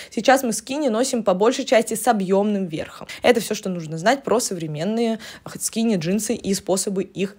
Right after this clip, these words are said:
ношения, так скажем. Но скини всё ещё носим. Неважно даже какого цвета, главное, чтобы скини были без каких-то потёртостей, выбеленностей, потому что такие скини действительно могут смотреться не совсем современно. Вот однотонные скини — это прям конфетка, э, на все времена.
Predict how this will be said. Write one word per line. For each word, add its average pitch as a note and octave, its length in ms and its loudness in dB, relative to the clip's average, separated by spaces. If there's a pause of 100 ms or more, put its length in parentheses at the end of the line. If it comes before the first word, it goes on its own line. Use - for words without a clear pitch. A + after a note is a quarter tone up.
ношения, E3+ 680 0
так - 160 -12
скажем. - 420 -6
Но G#3 120 4
скини E4 420 4
всё A#3 260 6
ещё A#3+ 220 2
носим. D#3+ 480 -4
Неважно A3+ 460 8
даже G3 200 4
какого A3 320 4
цвета, C#4 320 4
главное, A3+ 380 6
чтобы G3 240 -4
скини A3+ 280 -4
были G3 200 0
без F#3 340 0 (320)
каких-то G#3 280 0
потёртостей, F#3+ 760 2
выбеленностей, F#3 680 -2
потому F#3+ 300 -4
что F3 240 2 (120)
такие C4+ 260 4
скини C4 240 2
действительно A#3 480 0
могут G#3 260 2
смотреться G3 400 -2
не G3 140 0
совсем G3 300 -4
современно. F#3 560 -2
Вот F3+ 180 2
однотонные C4+ 680 6
скини — C4+ 420 0 (140)
это G#3+ 160 0
прям G3+ 300 4 (340)
конфетка, A#3 760 6
э, F3 220 2
на F#3 240 4
все - 240 2
времена. F3+ 400 -2